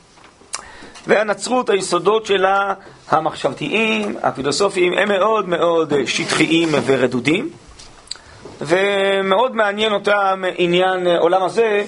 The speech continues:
שפחות מעניין את עניין האסלאם, ונדבר על זה בלי נדר כשנגיע לאסלאם.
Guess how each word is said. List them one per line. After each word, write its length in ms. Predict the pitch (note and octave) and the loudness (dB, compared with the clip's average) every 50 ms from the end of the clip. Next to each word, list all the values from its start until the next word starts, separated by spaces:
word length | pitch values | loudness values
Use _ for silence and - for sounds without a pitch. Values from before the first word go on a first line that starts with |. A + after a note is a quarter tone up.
| - - - - - - - | -6 -16 -20 -20 -20 -20 -12
שפחות 460 | - - F#3+ F#3+ G#3 - - C4+ - | -2 -2 0 0 2 2 2 0 0
מעניין 280 | - F#3 F3+ E3+ E3+ E3 | 0 -2 -2 0 -2 -2
את 120 | D#3 - | -2 -4
עניין 280 | D3+ D#3 D3 D3 D3 D3+ | -4 0 0 0 0 0
האסלאם, 560 | C#3 C3+ C3 - - D#3 D3+ D3+ E3 A3+ C4+ F4 - - - - - - - - - - - - - - - - - - - - - - - - - - - - - | -2 -4 -4 -4 0 2 2 2 2 0 -4 -6 -12 -18 -20 -20 -20 -20 -20 -20 -20 -20 -20 -20 -20 -20 -20 -20 -20 -20 -20 -20 -20 -20 -20 -20 -20 -20 -20 -20 -14
ונדבר 1400 | C3+ C#3+ F#3 G3 G3+ G3+ G3+ G3 G3 G3 G3 G3+ G3+ - - - - - - - - - - F3+ F#3+ F#3+ A3 G#3+ | -4 0 0 2 2 2 0 0 0 0 -2 -2 -2 -2 -4 -6 -6 -12 -18 -16 -6 -2 2 2 2 2 2 0
על 80 | G#3+ G3+ | 2 0
זה 80 | G3 | 0
בלי 120 | G3 F#3 F#3+ | 0 0 0
נדר 240 | F#3+ G3+ G3 G3 E3+ | 0 0 0 0 0
כשנגיע 360 | - F#3+ F#3 F3+ - G3 F#3+ | 0 0 0 0 2 2 2
לאסלאם. 800 | G3 G3+ G3+ - - A3+ C4+ C#4 C4 A#3 A3 G#3+ A3 A3 A3 | 2 0 -4 -4 -2 0 2 2 2 2 2 0 -2 -4 -4